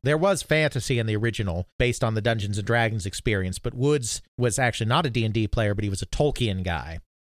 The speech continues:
And so he brought in a lot of Tolkien-esque fantasy. So Adventure became the classic kind of treasure hunt adventure game that defined all of the very early days of adventure gaming.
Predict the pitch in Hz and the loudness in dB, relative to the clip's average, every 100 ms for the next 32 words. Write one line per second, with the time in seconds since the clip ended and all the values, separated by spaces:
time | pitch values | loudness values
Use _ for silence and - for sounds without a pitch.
0 | _ _ - 120 113 151 127 - 151 143 | _ _ -6 -4 0 2 2 2 0 2
1 | 120 135 120 - 135 123 117 113 117 110 | 2 2 2 0 0 0 2 0 2 0
2 | 104 - 151 123 120 107 98 - - 107 | -2 -2 -2 0 0 0 -2 -4 -4 0
3 | 92 98 - - 101 _ _ _ _ - | 0 -2 -6 -6 -8 _ _ _ _ -8
4 | - 156 135 135 - 175 131 175 185 175 | 0 2 2 0 0 -2 0 -2 0 0
5 | 170 160 147 - 143 - 135 123 120 - | 2 2 -2 -4 -2 0 0 0 -4 -2
6 | 147 143 139 143 127 - - 127 120 - | 2 2 2 -2 -2 -6 -2 -2 -2 -4
7 | - 160 143 143 - 127 113 - - 127 | -2 0 0 -2 0 -2 -2 -8 -6 -2
8 | 117 139 131 123 123 107 107 - 104 - | 0 0 0 -2 0 0 -2 -4 -6 0
9 | 147 139 127 120 117 117 120 117 104 107 | 2 4 2 0 2 2 2 0 -2 0
10 | 107 104 104 101 98 101 95 95 90 - | 2 2 2 0 0 0 0 -2 -4 -8
11 | - 110 98 95 - 139 254 214 113 95 | -2 0 0 -2 -4 -2 -2 0 -2 -2
12 | 73 | -6